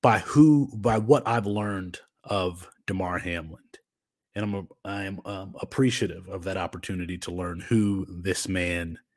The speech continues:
is and, uh, who he is to his community, who he is to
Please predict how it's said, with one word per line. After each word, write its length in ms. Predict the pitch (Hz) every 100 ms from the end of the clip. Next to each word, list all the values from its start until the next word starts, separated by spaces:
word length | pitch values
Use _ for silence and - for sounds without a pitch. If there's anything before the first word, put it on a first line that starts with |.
| _ _ _ _ -
is 560 | 113 85 78 - - - _ _ _ _ _ _ _ - -
and, 360 | 95 90 82 85
uh, 260 | 85 92 -
who 120 | 110
he 160 | 101
is 120 | 95 -
to 120 | 98
his 120 | 87
community, 560 | - 95 110 101 98 98 _ - - - _ -
who 100 | 101
he 160 | 92
is 180 | 90 85
to 380 | - 95 87 82